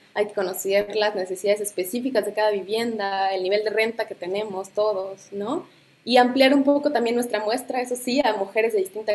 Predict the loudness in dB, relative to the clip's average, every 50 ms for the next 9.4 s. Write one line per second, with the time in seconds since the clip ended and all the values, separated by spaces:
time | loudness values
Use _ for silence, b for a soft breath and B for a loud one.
0 | -2 0 -2 -2 -2 -2 -6 -8 -6 -8 -2 2 4 4 6 6 6 4 2 2
1 | -2 -6 -10 -10 -8 -6 -6 -4 -4 -4 -2 -2 -2 -4 -4 -6 -6 -4 -4 -4
2 | -2 0 0 2 2 0 0 -2 -4 -4 -6 -6 -8 -12 -16 -10 -2 -2 -2 -2
3 | -2 -4 -6 -4 -2 -2 -2 -2 -2 -2 0 0 0 0 -2 -2 -2 -2 -2 -4
4 | -6 -2 -2 -2 -2 -2 -6 -8 -8 -10 -14 -14 _ _ _ _ _ _ _ _
5 | -6 -4 -2 -2 -2 -2 -2 -4 -6 -4 -4 -4 -6 B B B B B B B
6 | B B _ _ 0 2 2 2 4 2 2 2 2 -2 0 2 2 4 4 4
7 | 2 4 2 0 0 0 -4 -2 -2 -2 -2 -2 -6 -8 -6 -6 -6 -8 -6 0
8 | 0 0 0 0 -6 -8 -6 -10 -12 -12 -12 -6 -6 -6 -2 -2 -4 -4 -4 -2
9 | -2 -2 -2 0 -2 -2 -2 -2 -6